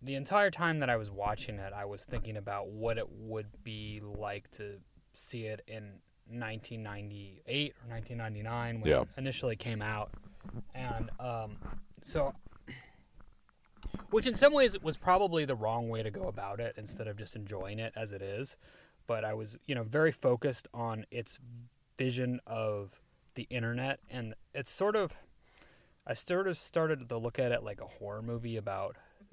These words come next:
Speaker 1: you know, our, our, uh, the future internet world, and, um, and having kind of a lot of anxiety about, uh,
Speaker 2: Yeah.
Speaker 1: having other worlds be,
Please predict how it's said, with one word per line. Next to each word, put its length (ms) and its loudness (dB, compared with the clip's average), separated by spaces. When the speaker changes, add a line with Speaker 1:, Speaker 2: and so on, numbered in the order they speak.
Speaker 1:
you 140 -8
know, 120 -14
our, 360 -4
our, 300 4
uh, 220 -2
the 100 -2
future 440 4
internet 440 2
world, 460 2
and, 460 -6
um, 500 -4
and 140 -6
having 240 -4
kind 180 -4
of 60 -4
a 20 -2
lot 240 0
of 140 0
anxiety 680 -4
about, 500 -4
uh, 300 -8
Speaker 2:
Yeah. 180 -2
Speaker 1:
having 440 -4
other 220 6
worlds 680 2
be, 120 -6